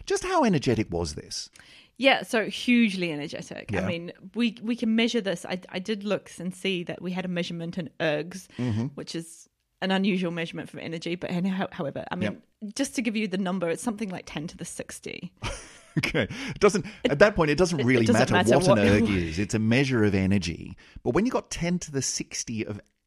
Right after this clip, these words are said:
Speaker 1: anything, it could be the smallest amount of energy possible. Ten to the sixty, one followed by sixty zeros,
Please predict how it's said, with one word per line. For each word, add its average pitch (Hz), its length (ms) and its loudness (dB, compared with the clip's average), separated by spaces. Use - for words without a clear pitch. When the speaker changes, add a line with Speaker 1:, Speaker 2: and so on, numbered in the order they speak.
Speaker 1:
anything, 135 800 -2
it 135 160 -4
could 196 140 0
be 170 80 -4
the 135 140 0
smallest 147 520 4
amount 113 240 2
of 104 80 2
energy 107 300 0
possible. 107 420 -6
Ten 233 240 0
to 247 80 0
the 143 100 2
sixty, - 680 -6
one 175 420 0
followed 160 340 -2
by 131 140 -2
sixty - 640 -6
zeros, 123 640 2